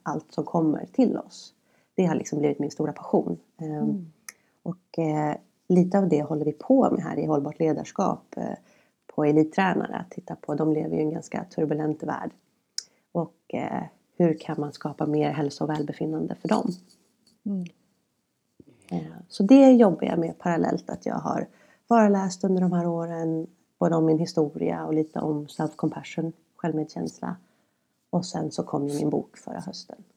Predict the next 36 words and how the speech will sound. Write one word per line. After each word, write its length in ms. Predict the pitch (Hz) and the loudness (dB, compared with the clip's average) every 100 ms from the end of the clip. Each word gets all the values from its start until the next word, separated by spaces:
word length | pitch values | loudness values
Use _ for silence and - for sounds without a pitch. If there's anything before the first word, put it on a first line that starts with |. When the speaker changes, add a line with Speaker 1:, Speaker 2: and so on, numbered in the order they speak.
| _ _ - | _ _ -2
Speaker 2:
Mm, 340 | 214 185 160 | 0 0 -4
Speaker 1:
Så 100 | - | -8
det 100 | 175 185 | -8 -2
har 40 | |
Speaker 2:
precis. 180 | 185 180 | 0 0
Speaker 1:
varit, 580 | 180 175 175 - - _ _ _ _ _ _ _ _ _ _ | 0 -4 -10 -14 -20 _ _ _ _ _ _ _ _ _ _
eh, 200 | 175 156 - - - _ _ | -10 -8 -16 -20 -20 _ _
Speaker 2:
Och 100 | 226 | 2
den 240 | 247 247 | 4 2
finns 340 | 240 226 214 214 | 4 2 4 0
ju 40 | |
fortfarande 680 | - 190 - 190 185 180 170 | -4 -8 -4 -2 0 2 0
att 60 | |
köpa. 520 | 170 175 160 - - - 180 - - - - - - - _ - | 0 -4 -6 -4 -4 -4 -8 -14 -18 -20 -20 -20 -20 -20 _ 4
Speaker 1:
Den 260 | 277 269 | 8 8
finns 220 | 247 240 233 | 8 6 6
fortfarande 460 | 220 - 196 190 | 0 0 0 0
att 160 | 180 - | -2 -8
köpa 520 | - 214 190 180 185 | -2 0 0 -4 -6
som 140 | 175 | -8
fysisk 500 | 160 269 269 240 - | 2 2 2 -2 0
bok, 300 | - 247 240 240 - - | 6 8 8 6 -10 -8
eh, 180 | 202 202 | -2 0
och 80 | 202 | 2
den 160 | 196 | 4
finns 200 | 180 180 | 4 2
också 200 | 180 - | 0 -4
som 180 | 175 170 | -2 -2
ljud- 320 | 165 165 160 - | 0 -2 -4 -8
och 220 | - - | -10 -2
e-bok. 540 | 185 160 196 - - - _ _ _ | 0 2 0 -2 -16 -18 _ _ _
Speaker 2:
Mm. 360 | 214 202 180 175 - | -2 0 0 -6 -4
Speaker 1:
Den 180 | 180 156 | -2 0
kom 260 | 170 151 | -2 -2
i 40 | 151 | -2
augusti. 360 | 160 180 - | -4 -4 -8